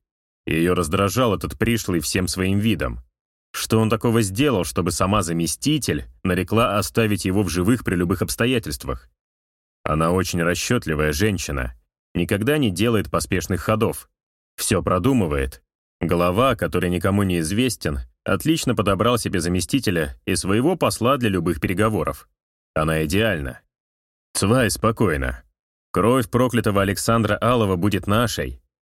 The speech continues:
А насчёт пришлого, тут ничего не могу сказать. Как и ты, я в недоумении.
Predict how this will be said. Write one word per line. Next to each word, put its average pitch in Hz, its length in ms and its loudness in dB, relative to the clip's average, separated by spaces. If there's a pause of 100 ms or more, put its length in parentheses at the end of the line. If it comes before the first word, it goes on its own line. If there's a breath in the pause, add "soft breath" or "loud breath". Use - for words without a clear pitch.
(120)
А 95 100 0
насчёт 123 380 2
пришлого, 92 640 0 (480)
тут 151 260 4
ничего 110 360 0
не 107 100 2
могу 80 240 0
сказать. 78 520 -2 (540)
Как 95 240 0
и 92 60 0
ты, 113 340 0 (140)
я 87 200 0
в 85 60 -4
недоумении. 90 720 0